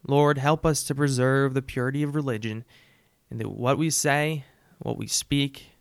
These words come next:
what we use our mouths for is pure, is holy, is right. Just as you would speak,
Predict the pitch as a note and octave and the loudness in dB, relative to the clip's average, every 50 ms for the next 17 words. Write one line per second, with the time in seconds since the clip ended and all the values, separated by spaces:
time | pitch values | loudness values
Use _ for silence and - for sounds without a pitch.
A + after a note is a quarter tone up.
0 | _ _ _ - B2+ C3+ C#3+ E3 F3 F3 F#3 D#3+ E3+ E3 D#3+ D#3 D3+ D3+ C#3+ - | _ _ _ -2 0 2 4 4 4 4 4 2 2 2 2 2 0 0 -2 -4
1 | - - - A#2 G#2+ G2+ G2+ A2 B2 _ _ _ _ _ _ _ _ _ _ _ | -8 -6 -6 -6 -6 -6 -8 -10 -16 _ _ _ _ _ _ _ _ _ _ _
2 | _ _ _ _ - B2 A#2+ - - - - D3 D3 D3+ D#3+ E3 E3+ D#3+ C#3+ - | _ _ _ _ -4 -4 -4 -4 -4 0 2 4 6 6 6 4 2 -2 -6 -10
3 | _ _ _ _ _ _ _ _ F3 F3+ F3+ - - - - - - - - - | _ _ _ _ _ _ _ _ -20 -20 -18 -14 -12 -12 -10 -10 -10 -8 -8 -4
4 | - C3+ C3+ C#3 C#3 C3+ C3+ C3 C3+ C3+ - B2 A#2+ B2 A#2+ A2+ A2 G#2+ G#2+ - | 0 2 4 4 4 2 0 -2 -4 -8 -8 -6 -6 -4 -4 -4 -4 -6 -6 -10
5 | - - - - - - _ - C#3 B2+ C3 C3+ C#3 C#3 - - C#3+ C3+ C3+ C#3+ | -14 -16 -18 -20 -20 -20 _ -12 -4 0 2 2 2 2 0 -2 -2 -2 0 0
6 | C#3 C3+ C#3 C3+ - - - C#3+ C#3+ C#3+ - - | 0 0 0 -2 -2 -2 0 0 -2 -2 -4 -10